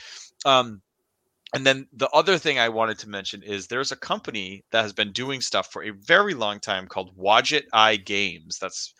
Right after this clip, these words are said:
W A D J E T, Wadjet Eye Games. Uh, and they have made a ton of different games.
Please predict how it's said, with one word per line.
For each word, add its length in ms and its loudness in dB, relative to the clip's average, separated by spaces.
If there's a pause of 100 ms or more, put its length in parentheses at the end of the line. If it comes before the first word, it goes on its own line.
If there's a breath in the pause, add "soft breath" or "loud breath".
(200)
W 300 0
A 220 0
D 360 -10
J 260 -2
E 360 -10
T, 500 -12 (400 soft breath)
Wadjet 540 2
Eye 360 2
Games. 500 -2 (320 loud breath)
Uh, 240 10 (100)
and 240 -6
they 220 2
have 280 -6
made 280 -4 (140)
a 260 -2 (180)
ton 640 -6 (340)
of 120 -10
different 360 -10
games. 340 -16